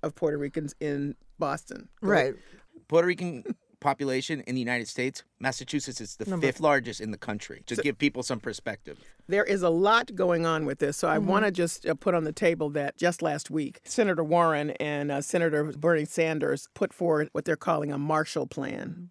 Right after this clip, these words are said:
Speaker 1: for Puerto Rico. They're asking for immediate relief,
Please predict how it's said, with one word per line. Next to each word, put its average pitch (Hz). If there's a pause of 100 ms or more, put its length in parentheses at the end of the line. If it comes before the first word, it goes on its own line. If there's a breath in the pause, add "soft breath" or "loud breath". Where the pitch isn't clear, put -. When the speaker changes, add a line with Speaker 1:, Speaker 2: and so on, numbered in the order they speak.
Speaker 1:
for 143
Puerto 160
Rico. 143 (340 soft breath)
They're 156
asking 151
for 139
immediate 160
relief, 147